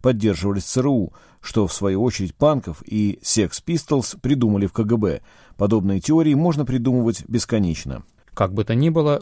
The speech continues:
Speaker 2: кое для кого фанатское побоище действительно стало символом геополитического противостояния. Максим Кононенко.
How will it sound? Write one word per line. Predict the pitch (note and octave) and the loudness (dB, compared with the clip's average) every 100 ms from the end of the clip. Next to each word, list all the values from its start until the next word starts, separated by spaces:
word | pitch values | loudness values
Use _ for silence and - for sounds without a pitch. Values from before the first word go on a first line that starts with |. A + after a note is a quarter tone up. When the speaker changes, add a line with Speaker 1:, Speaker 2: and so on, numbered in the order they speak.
| - | -4
Speaker 2:
кое | C3+ A#2 | -2 0
для | G#2 G#2 | 0 0
кого | C#3 E3 F3 | 2 0 0
фанатское | C#3+ A#2+ G#2+ - A2 | -2 -2 -4 -4 -2
побоище | C3+ C#3+ F3+ E3 C3 | -2 0 0 0 -4
действительно | A#2+ - C3+ C3 A2+ | -6 -4 -4 -2 -2
стало | - G#2+ G#2+ | -2 -2 -2
символом | - E3 D3+ D3 C#3+ - | -2 -2 0 0 -2 -4
геополитического | A#2 B2+ G#2+ A2+ G2 A#2+ A#2+ - A#2 A2 | 0 2 2 0 -2 -4 -4 -6 -4 -4
противостояния. | A2+ A#2 A2+ - C3+ D#3 A#2 F2 D#2+ - - - | -4 -4 -6 -2 2 2 2 -2 -6 -14 -12 -4
Максим | G2+ - G#2+ | -4 -2 -4
Кононенко. | F#2 A2 C3 C#3 G2 F2 E2+ | -2 -2 0 0 -2 -6 -12